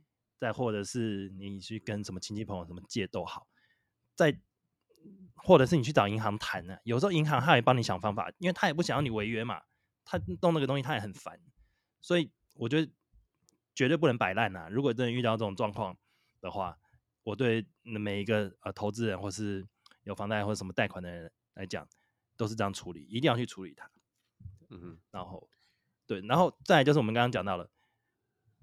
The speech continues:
Speaker 1: 这个东西是没有办法避免。当你升息的时候，所有的国家都知道一定会发生这种事啊，就是很多人到最后可能会还不出钱来，然后房地产被大量的抛售，然后银行拿到一堆法拍，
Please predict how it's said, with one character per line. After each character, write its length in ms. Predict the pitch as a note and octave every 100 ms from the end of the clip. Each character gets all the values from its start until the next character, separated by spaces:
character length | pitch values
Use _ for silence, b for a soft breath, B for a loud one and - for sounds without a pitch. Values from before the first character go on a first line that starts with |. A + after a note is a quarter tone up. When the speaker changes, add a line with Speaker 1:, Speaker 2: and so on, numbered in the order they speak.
| _
Speaker 1:
这 140 | -
个 40 | F3+
东 160 | D3
西 140 | D#3+ D#3
是 80 | D#3+
没 80 |
有 80 | B2+
办 100 | G2+
法 60 | G#2+
避 160 | -
免。 160 | G2+ F#2
当 140 | C#3
你 100 | D#3
升 180 | G#2 C3+
息 180 | C#3 A2
的 80 | G#2
时 80 | G#2+
候， 100 | F#2
所 220 | - B2
有 100 | C#3+
的 80 | A2
国 140 | A2
家 80 | G2
都 80 | G#2+
知 120 | G2+
道 240 | G2 D#2+ -
一 120 | A2+
定 100 | A#2+
会 80 | B2+
发 160 | A2 A#2
生 100 | A2
这 60 |
种 100 | G#2+
事 220 | E2+ - F#2
啊， 140 | - _ _ _ _ _
就 160 | - G#2
是 160 | A#2+
很 220 | F#2 G2+
多 100 | G2+
人 80 | A#2+
到 100 | A2
最 200 | A2+ A#2
后 100 | G2+
可 140 | A2 F#2
能 120 | F2+
会 80 | G#2+
还 160 | F#2+
不 80 | F#2+
出 120 | A2
钱 200 | - F#2
来， 120 | E2 - _ _ _ _
然 120 | G2
后 20 |
房 200 | G2 G2+
地 100 | G#2+
产 260 | A2+ G2 F#2 - _ _ _ _
被 100 | -
大 220 | A2+ C3 A#2
量 140 | A#2
的 60 | G2+
抛 200 | - G#2
售， 240 | - G2 - _ _ _ _
然 160 | F#2+
后 380 | F2 G2 F#2 F#2 - _
银 200 | C#3+ A#2+
行 100 | B2
拿 140 | A#2 A2
到 100 | B2
一 40 |
堆 100 | B2
法 180 | A#2+ F2+
拍， 280 | - F#2+